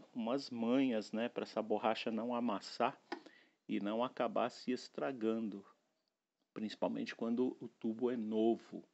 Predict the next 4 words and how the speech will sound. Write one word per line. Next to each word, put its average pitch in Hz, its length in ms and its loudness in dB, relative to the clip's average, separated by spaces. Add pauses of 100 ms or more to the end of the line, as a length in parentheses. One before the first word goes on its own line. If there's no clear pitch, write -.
(120)
ou 101 360 2
original, 101 760 -6 (520)
ok? 151 460 2 (1700)
Então, 147 380 0